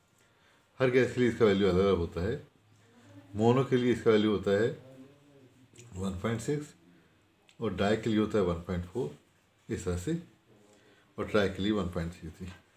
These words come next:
है ना? इसका value अलग अलग होता है, मोनो एटॉमिक गैस के लिए अलग, डाई एटॉमिक गैस के लिए, थर्मोडायनामिक्स अपन ने पढ़ा, ये चीज़ें। अभी इसी में आते हैं कि प्रेशर वॉल्यूम, प्रेशर वॉल्यूम।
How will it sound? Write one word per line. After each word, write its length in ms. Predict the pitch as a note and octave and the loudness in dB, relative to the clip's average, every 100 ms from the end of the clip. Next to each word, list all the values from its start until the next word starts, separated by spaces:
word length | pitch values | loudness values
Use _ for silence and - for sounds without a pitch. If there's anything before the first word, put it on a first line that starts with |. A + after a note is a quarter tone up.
| _ _ _ _ _ _ _ _ _ _ _ _ _ _ _ | _ _ _ _ _ _ _ _ _ _ _ _ _ _ _
है 60 | D3+ | -6
ना? 180 | D#3+ F2+ - _ - | -6 -8 -18 _ -16
इसका 220 | G#2 B2+ | -4 0
value 340 | G2+ G2 E3+ F3 - _ _ _ _ - | 2 0 -4 -8 -14 _ _ _ _ -6
अलग 180 | A#2+ G#2+ | -2 0
अलग 100 | F#2 | -2
होता 260 | E2+ F2 | -4 -6
है, 60 | E2+ | -6
मोनो 280 | F2+ G#2 G#2+ | -2 0 0
एटॉमिक 320 | G#2+ G#2+ G#2 G#2+ | 0 -2 -4 0
गैस 240 | G#2+ G#2 | 0 0
के 60 | A2+ | -2
लिए 140 | A2+ | 0
अलग, 220 | A2 D3+ F3 - _ - | 0 0 -4 -10 _ -8
डाई 200 | G2 F#2+ | -4 -2
एटॉमिक 260 | F2+ G2 G2 | -2 -4 -2
गैस 200 | F#2 F2+ | -4 -6
के 60 | |
लिए, 160 | G#2 B2 | -6 -6
थर्मोडायनामिक्स 580 | A2+ G#2+ G2+ F#2+ G2 F2+ | -2 -2 0 -2 -2 -6
अपन 100 | F2+ | -8
ने 60 | F2 | -10
पढ़ा, 140 | E2+ D3 - _ _ - - | -10 -12 -16 _ _ -20 -12
ये 80 | G2+ | -12
चीज़ें। 260 | - B2+ - _ _ _ _ _ _ _ _ _ _ _ _ _ | -10 -14 -16 _ _ _ _ _ _ _ _ _ _ _ _ _
अभी 220 | C#3+ D#3+ E3+ | 0 4 4
इसी 180 | - | 2
में 80 | D3 | -2
आते 200 | F#2+ F2+ | 0 -2
हैं 280 | A2+ F3+ - - _ _ _ | -4 -6 -8 -16 _ _ _
कि 60 | A#2+ | -10
प्रेशर 440 | A#2 B2+ A#2+ D3+ | 2 4 4 4
वॉल्यूम, 340 | A#2+ G#2 B2+ D3 | 4 2 0 -4
प्रेशर 240 | G#2+ - | -6 -4
वॉल्यूम। 320 | F#2 C#2+ D2 | -4 -6 -8